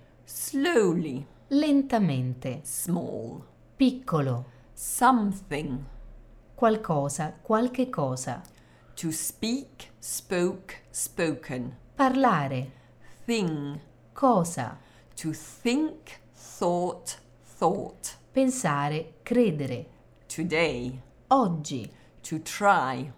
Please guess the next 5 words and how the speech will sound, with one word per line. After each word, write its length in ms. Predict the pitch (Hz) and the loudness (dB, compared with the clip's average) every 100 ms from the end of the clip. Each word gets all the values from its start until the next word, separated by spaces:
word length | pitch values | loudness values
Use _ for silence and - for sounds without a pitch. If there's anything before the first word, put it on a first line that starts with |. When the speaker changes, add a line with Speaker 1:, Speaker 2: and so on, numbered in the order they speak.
| - | -16
Speaker 2:
Cercare 680 | - 220 190 - 175 190 156 | -4 -2 0 0 2 2 0
di, 340 | 175 190 135 - | 2 0 -2 -2
tentare 720 | 165 160 - 208 226 214 180 | -2 -2 -2 0 0 0 2
di. 320 | 214 190 120 - - | 2 0 -2 -8 -12
Speaker 1:
Well. 680 | 160 165 180 147 131 127 | -6 0 2 2 0 -4